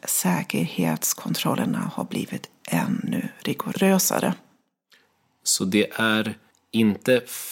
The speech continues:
Speaker 2: falskt. Det är något mitt emellan, kan man väl säga. Att det kan ge narkolepsi då, men att risken är väldigt liten och ännu mindre nu när man kommer att försöka ta höjd för det efter svininfluensaepidemin.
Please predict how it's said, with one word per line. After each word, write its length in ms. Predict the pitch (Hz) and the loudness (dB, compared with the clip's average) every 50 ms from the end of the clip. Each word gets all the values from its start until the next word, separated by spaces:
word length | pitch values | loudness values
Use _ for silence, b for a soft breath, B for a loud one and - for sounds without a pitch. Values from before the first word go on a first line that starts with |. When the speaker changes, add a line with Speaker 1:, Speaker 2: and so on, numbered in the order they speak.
| - - - | -12 -8 -4
Speaker 2:
falskt. 880 | 98 92 92 92 95 110 127 143 143 - - - - - _ - - - _ _ _ _ _ _ _ _ _ _ _ _ _ _ _ _ _ _ | -2 0 0 0 0 0 0 0 2 2 2 0 -2 -4 _ -6 -6 -6 _ _ _ _ _ _ _ _ _ _ _ _ _ _ _ _ _ _
Det 100 | - 113 | 4 4
är 40 | 113 | 6
något 180 | 117 110 - | 6 4 2
mitt 220 | - 117 - - - | -2 -2 -2 0 2
emellan, 720 | 110 110 117 127 131 120 104 101 107 120 139 147 151 156 147 | 2 4 4 4 2 2 2 2 2 2 0 0 0 -2 -4
kan 160 | - 131 113 | -4 -4 -4
man 80 | 104 | -4
väl 100 | 87 85 | -2 -2
säga. 260 | - - - 58 57 58 - - - - | -2 -2 -2 -6 -10 -12 -14 -16 -14 -14
Att 200 | - - - 95 | -14 -10 -10 -8
det 200 | 90 90 95 92 | -4 -2 -2 -4
kan 460 | - - - - - - 117 120 113 | -4 -6 -10 -6 -4 0 0 2 4
ge 180 | 104 95 90 87 | 4 4 4 2
narkolepsi 640 | 87 85 85 - - 90 87 80 - - - 82 76 | 2 0 -2 -4 -6 -8 -8 -2 0 0 0 0 -2
då, 280 | 71 73 73 82 82 - - | -4 -4 -4 -6 -6 -8 -10
men 200 | - 98 95 90 | -6 -4 -2 -2
att 180 | 90 87 - - | -2 -2 -4 -4
risken 380 | 95 95 - - - 92 90 | -2 0 -2 -2 -2 -4 -6
är 40 | 90 | -6
väldigt 440 | 85 85 92 101 92 85 87 90 - | -6 -2 0 0 0 0 -2 -4 -2
liten 440 | 98 98 87 80 - - 113 98 87 | -2 -2 -2 -2 -4 -6 -4 -4 -4
och 160 | 82 - - - | -4 -8 -4 -2
ännu 280 | 101 95 92 92 104 | 0 2 4 4 4
mindre 300 | 113 110 101 92 82 87 | 4 4 2 2 0 -2
nu 180 | 87 90 85 82 | -4 -2 -4 -4
när 140 | 85 90 90 | -4 -4 -4
man 240 | 87 87 87 87 87 | -2 -4 -4 -6 -8
kommer 320 | - - 87 85 82 82 | -8 -6 -6 -6 -4 -4
att 160 | 85 82 - | -6 -6 -8
försöka 500 | - - 87 - - - 85 - - 180 | -10 -6 -2 -2 -2 -2 -4 -4 -6 -8
ta 140 | 165 - - | -6 -6 -6
höjd 300 | - - 107 104 95 - | -2 0 0 0 0 -2
för 220 | - - 78 78 | -4 -4 -4 -4
det 80 | 78 82 | -4 -6
efter 480 | - 76 73 - - - - 85 82 80 | -8 -8 -8 -10 -10 -6 -4 -4 0 0
svininfluensaepidemin. 2250 | - - - 90 82 82 80 80 - 82 80 80 80 - - - 80 78 80 - _ _ _ _ _ _ _ _ _ _ _ _ - - - 92 90 95 107 107 73 64 82 | 0 0 0 -2 -2 -2 -4 -4 -6 -6 -6 -2 0 0 0 0 -2 -6 -6 -8 _ _ _ _ _ _ _ _ _ _ _ _ -12 -8 -6 -2 0 2 2 2 0 -2 -6